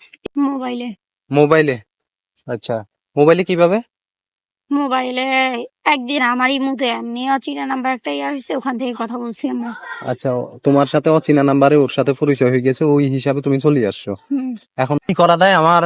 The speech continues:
Speaker 2: মানে বুঝতেছি না আসলে, ওর, ওর মতন আমারও বোন আছে। যাই হোক, আবেগের বশে ও ভুল করে ফেলছে আর কি। একটা ছেলের রিলেশন ছিল, যাই হোক, এটা হয়। এখন ওই ছেলে নাকি ওর টাকা টুকা যা আছে সবকিছু নিয়ে ও চলে গেছে। কি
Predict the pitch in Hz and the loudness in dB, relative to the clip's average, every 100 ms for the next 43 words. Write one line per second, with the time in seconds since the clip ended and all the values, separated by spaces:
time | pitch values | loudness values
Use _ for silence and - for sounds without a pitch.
0 | 147 156 160 143 160 - 175 175 160 170 | 2 2 2 0 -2 0 0 2 2 2
1 | 160 160 160 170 _ _ _ - 160 165 | 2 4 4 4 _ _ _ 0 2 2
2 | 160 175 135 139 147 117 117 113 - 104 | 2 2 4 4 2 0 -2 -2 -2 -8
3 | - _ 123 147 156 175 - _ _ _ | -12 _ 0 2 4 2 0 _ _ _
4 | - 139 143 139 139 139 135 160 156 156 | -10 -2 2 2 2 2 2 2 2 0
5 | 151 135 120 156 156 147 139 120 117 107 | -4 -6 -2 0 0 0 0 0 -2 -4
6 | - 98 _ 127 120 120 117 120 117 113 | -6 -12 _ -8 -6 -6 -6 -6 -6 -6
7 | 110 123 - 139 135 139 151 180 - _ | -6 -8 -8 -8 -4 -2 0 -2 -4 _
8 | - 131 147 123 123 92 _ _ _ _ | -6 -2 -2 0 0 -2 _ _ _ _
9 | _ _ 127 123 156 139 147 _ _ _ | _ _ -6 0 2 2 -2 _ _ _
10 | _ _ _ _ _ _ 147 151 156 143 | _ _ _ _ _ _ 0 0 2 2
11 | 156 160 170 160 147 160 - 151 147 135 | 0 0 -2 0 0 -2 -2 -2 0 -2
12 | 135 127 120 123 117 110 117 131 120 131 | 0 0 2 2 2 0 -4 -6 -6 -6
13 | 147 147 151 127 120 127 117 104 107 101 | -4 -2 -2 -2 -4 -6 -4 -6 -8 -14
14 | _ _ _ _ _ _ _ 151 | _ _ _ _ _ _ _ -2